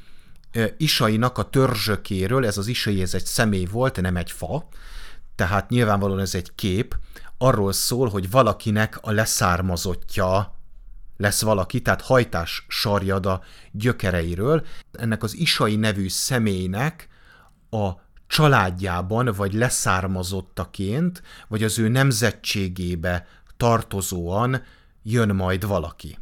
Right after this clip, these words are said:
És hogyha megnézzük ez Lukács evangélium a harmadik fejezetéből a harmincegyes és harminckettes verset, akkor az két vers Jézus Krisztusnak az egyik nemzetségtáblázatából, ami pedig Jézusnak a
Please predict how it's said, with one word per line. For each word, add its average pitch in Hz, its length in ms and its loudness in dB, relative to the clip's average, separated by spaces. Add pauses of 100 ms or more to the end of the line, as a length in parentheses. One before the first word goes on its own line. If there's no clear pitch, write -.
(160)
És 120 140 -2
hogyha 123 220 0
megnézzük 127 540 2
ez 107 220 2
Lukács 120 400 2
evangélium 101 520 0
a 95 60 0
harmadik 107 480 2
fejezetéből 98 600 -2
a 90 40 -4
harmincegyes 107 640 -2
és 90 120 -4
harminckettes 110 720 -2
verset, 135 400 -4 (380)
akkor 113 220 -2
az 107 140 0
két 151 300 2
vers 107 380 0
Jézus 104 300 0
Krisztusnak 113 540 -4
az 95 120 -4
egyik 104 280 -2
nemzetségtáblázatából, 95 1800 2 (220)
ami 135 220 4
pedig 120 460 0 (260)
Jézusnak 120 580 0
a 104 220 0